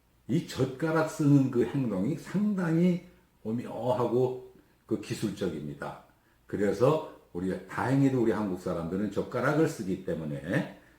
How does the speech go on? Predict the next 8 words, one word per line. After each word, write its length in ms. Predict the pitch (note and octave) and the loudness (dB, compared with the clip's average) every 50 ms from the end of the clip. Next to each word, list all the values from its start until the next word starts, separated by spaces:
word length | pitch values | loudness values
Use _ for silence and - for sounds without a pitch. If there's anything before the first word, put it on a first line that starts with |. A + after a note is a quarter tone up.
| _ _ _ _ - | _ _ _ _ -14
어, 300 | - - - - - - - - _ _ _ | -12 -10 -10 -8 -10 -10 -12 -16 _ _ _
치매를 560 | - - - - B2 A2 G2 F2+ F2 F2+ F2+ F#2 | -20 -16 -10 -4 -2 -2 0 0 -2 -2 0 0
예방할 380 | F#2 E2+ F2 E2 D#2+ D#2+ D#2 | 0 0 0 -2 -2 -4 -8
수 120 | - - E2+ | -6 -6 -8
있었-, 320 | D2 - - - D#2 - - _ _ _ | -8 -6 -6 -8 -8 -8 -16 _ _ _
있겠다 640 | - F#2+ F2+ - - F#2 E2 - - F2+ D#2+ E2 D#2+ | -10 -10 -10 -6 -6 -6 -6 -6 -6 -6 -6 -6 -6
생각이 500 | - - F2+ D#2+ D#2+ D#2+ D#2+ E2+ E2 - | -6 -6 -6 -6 -6 -6 -8 -8 -8 -6
들고, 640 | - F2 F#2 F2 - D#2 D2 E2 A#2 D#3+ G#3 G#3+ | -4 -4 -2 -2 -4 -4 -2 0 0 0 0 -2